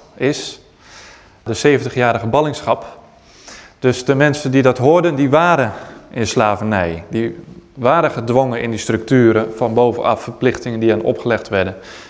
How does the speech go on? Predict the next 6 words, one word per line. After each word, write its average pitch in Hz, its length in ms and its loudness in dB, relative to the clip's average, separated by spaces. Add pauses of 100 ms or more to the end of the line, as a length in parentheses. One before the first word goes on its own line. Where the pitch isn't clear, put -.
Die - 120 -2
waren 127 320 2
niet 120 320 -6 (120)
vrij. 101 500 -2 (1080)
Dus 139 340 0
de 123 600 2